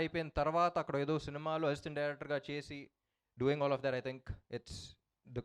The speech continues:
kind of passion you have for cinema. I think hats off, Upma, Anupama. Sorry, I should be calling her. <laughs> Sorry, Anupama. <laughs> And, uh, yeah,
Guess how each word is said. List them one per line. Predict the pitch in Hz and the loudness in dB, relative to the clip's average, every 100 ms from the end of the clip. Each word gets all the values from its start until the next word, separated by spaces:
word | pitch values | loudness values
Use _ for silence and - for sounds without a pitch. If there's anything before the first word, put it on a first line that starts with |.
| - | 0
kind | 143 151 | 2 0
of | - 131 | 0 2
passion | 143 185 156 | 2 2 0
you | 139 | 0
have | 139 | 0
for | 135 127 | -2 -6
cinema. | 127 143 160 | -6 -6 -8
I | 113 | -8
think | 113 107 | -4 -4
hats | - 123 | 0 -2
off, | - - 113 | -2 -6 -6
Upma, | 123 - - - | -4 -8 -10 -4
Anupama. | 113 107 110 165 - - | -2 -2 -4 -6 -12 -6
Sorry, | 104 104 | -4 -2
I | |
should | 117 117 | -2 -2
be | 127 | 2
calling | 131 147 | 2 4
her. | 180 - 202 - - - - | 2 2 0 2 0 2 0
<laughs> | - - - - - - - | 0 0 0 -2 -2 -2 0
Sorry, | 147 101 120 | 0 2 0
Anupama. | 147 151 - 196 - | 2 2 6 6 6
<laughs> | - - - - - 1077 - - - - - 143 - - 117 117 | -2 -4 -10 -10 -12 -14 -16 -16 -14 -8 -8 -8 -16 -8 -2 0
And, | 117 113 107 104 | 0 -2 -2 0
uh, | 104 98 98 98 - - 110 | 2 2 0 -4 -16 -8 4
yeah, | 131 | 6